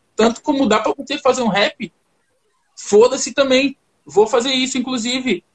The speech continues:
Vou lançar uma música assim, gente. <laughs> Marketing. Vai ter rap. Entendeu? Pra mostrar que isso, mano, não importa o, o bagulho que você faz. Você pode passar sua visão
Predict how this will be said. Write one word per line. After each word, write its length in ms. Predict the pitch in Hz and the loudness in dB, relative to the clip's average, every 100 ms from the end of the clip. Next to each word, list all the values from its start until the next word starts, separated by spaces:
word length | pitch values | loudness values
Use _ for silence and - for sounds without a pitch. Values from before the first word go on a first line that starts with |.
| _ | _
Vou 160 | 151 | 0
lançar 240 | 202 220 233 | 2 2 2
uma 80 | 226 | 2
música 300 | 226 220 240 | 2 0 -4
assim, 260 | - 226 | -2 2
gente. 460 | 208 190 147 - - _ _ _ - | 2 2 0 -6 -16 _ _ _ -8
<laughs> 420 | - - - - _ _ | -6 -2 -2 -4 _ _
Marketing. 560 | 175 175 151 143 - - - - - 554 - _ _ - | 0 0 0 -4 -10 -14 -6 -6 -2 -4 -4 _ _ 0
Vai 320 | 403 427 - | 4 4 4
ter 340 | 220 208 208 208 | 4 4 4 2
rap. 240 | 175 180 - _ _ _ _ _ | 2 0 -4 _ _ _ _ _
Entendeu? 420 | 170 170 214 185 | -2 4 4 4
Pra 120 | 220 | 2
mostrar 440 | 220 277 269 262 269 | 2 2 2 0 2
que 100 | 277 | 0
isso, 260 | 285 - | 0 0
mano, 320 | 285 285 165 - _ | 0 0 -2 -8 _
não 100 | 208 | -2
importa 500 | 262 - 214 233 - | -2 2 2 2 -2
o, 240 | 302 277 - | -4 -4 -6
o 100 | 233 | -4
bagulho 360 | 208 220 240 262 | 0 0 -2 -4
que 80 | |
você 160 | - 262 | -6 -8
faz. 360 | - 185 143 - | -2 0 0 -4
Você 180 | - 190 | -4 -2
pode 240 | 202 202 | -2 -2
passar 240 | 214 208 | -4 -2
sua 120 | 202 180 | -4 -4
visão 400 | 190 175 202 | -4 -2 -2